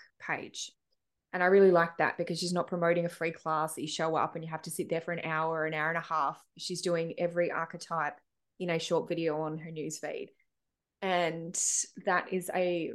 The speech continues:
really powerful way I've seen her getting her value out there and sharing what a legend she fucking is without having to do the whole, all of that stuff. Now, because I've been on her page, I've gotten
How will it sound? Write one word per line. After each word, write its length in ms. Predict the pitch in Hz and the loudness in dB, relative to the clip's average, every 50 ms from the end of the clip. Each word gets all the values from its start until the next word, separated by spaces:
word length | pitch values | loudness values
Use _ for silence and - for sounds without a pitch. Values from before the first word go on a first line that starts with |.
| 170 175 | -6 -2
really 380 | 180 185 175 175 175 175 170 - | 0 0 0 0 0 -2 -4 -6
powerful 420 | - - 180 175 175 175 - 165 165 | -8 -4 -2 -2 -2 -4 -6 -6 -4
way 460 | 175 165 151 147 151 165 185 196 - _ _ _ _ - | -2 -2 -2 -2 -4 -6 -8 -10 -12 _ _ _ _ -4
I've 120 | 180 170 | -4 -4
seen 280 | - - 170 170 170 170 | -4 -6 -6 -4 -4 -2
her 120 | 180 175 | -2 0
getting 240 | 170 175 170 165 165 | 0 0 0 0 -2
her 100 | 165 165 | -4 -4
value 320 | 160 180 165 170 165 156 - - | 0 2 2 2 2 0 0 4
out 280 | 165 185 196 - - 175 | 4 4 4 2 0 -6
there 360 | - - 78 78 - 196 - _ _ _ _ _ _ _ _ _ | -8 -8 -8 -10 -10 -12 -12 _ _ _ _ _ _ _ _ _
and 160 | - 185 185 180 | -2 -2 0 2
sharing 380 | - 202 190 180 175 175 175 | 4 6 6 8 8 6 6
what 160 | 175 175 165 | 4 4 2
a 40 | 165 160 | 2 0
legend 400 | 165 165 165 160 175 170 165 - | 0 -2 -2 -4 -6 -8 -8 -8
she 120 | 160 156 | -10 -10
fucking 640 | 156 160 160 - 165 165 170 170 180 180 170 175 170 | -10 -10 -10 -10 -10 -8 -4 -2 -2 -2 -2 -4 -4
is 260 | 180 196 - - - - _ _ _ _ _ _ _ _ - | -4 -4 -4 -6 -10 -12 _ _ _ _ _ _ _ _ 4
without 300 | 196 202 190 180 - 185 | 4 6 6 6 4 4
having 380 | 185 170 165 170 170 170 165 | 2 2 2 2 -2 -4 -4
to 120 | - - 165 | -6 -6 -4
do 160 | 170 165 165 | -4 -4 -4
the 80 | 160 156 | -4 -6
whole, 720 | - - 160 160 160 160 165 160 156 156 156 156 156 - _ _ _ _ _ _ _ _ _ _ _ _ _ - | -6 -4 -2 0 0 2 2 2 2 2 2 0 -4 -8 _ _ _ _ _ _ _ _ _ _ _ _ _ -8
all 320 | 170 180 185 196 190 185 | -4 0 2 4 4 4
of 140 | 185 175 - | 4 2 0
that 200 | 175 151 - - | -4 -6 -6 -8
stuff. 420 | - - 180 147 - - - - _ - - - - _ | -6 -2 -2 -2 -2 -2 -6 -12 _ -20 -20 -20 -6 _
Now, 80 | 180 185 | 0 2
because 260 | 190 185 214 202 202 | 4 4 6 6 6
I've 100 | 185 175 | 6 6
been 160 | 180 170 170 | 4 4 2
on 120 | 160 160 170 | 2 0 -2
her 120 | 170 165 | -2 -4
page, 300 | - - 170 165 165 - | -2 0 0 0 0 0
I've 100 | 160 160 | -2 -2
gotten 460 | - 160 - - 165 165 160 170 - | -2 -2 -2 -2 -4 -8 -8 -10 -12